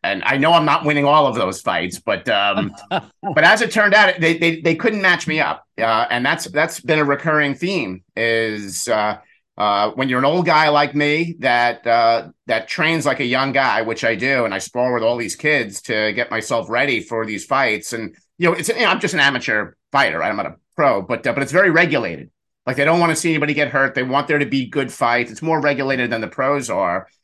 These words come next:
Speaker 1: So it's very, very hard to, you know, to match me up, you know, and, uh, so that's frustrating. And that's why when we go to different cities, if there's sparring or anything to be had at some local gym,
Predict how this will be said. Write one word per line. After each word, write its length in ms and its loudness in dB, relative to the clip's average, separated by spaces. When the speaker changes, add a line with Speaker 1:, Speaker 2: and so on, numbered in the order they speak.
Speaker 1:
So 180 -4
it's 80 -4
very, 240 2
very 240 2
hard 360 0
to, 380 2
you 60 -4
know, 120 -2
to 120 -10
match 320 -4
me 160 -4
up, 260 -4
you 80 -6
know, 200 -4
and, 180 -6
uh, 200 -2
so 120 -6
that's 160 0
frustrating. 580 0
And 80 -2
that's 160 -4
why 300 2
when 180 -4
we 80 -4
go 80 -2
to 80 -4
different 300 -8
cities, 420 -2
if 80 -10
there's 220 -6
sparring 480 0
or 20 -4
anything 520 -6
to 40 -4
be 140 -2
had 220 0
at 100 -8
some 220 -2
local 340 -2
gym, 460 -2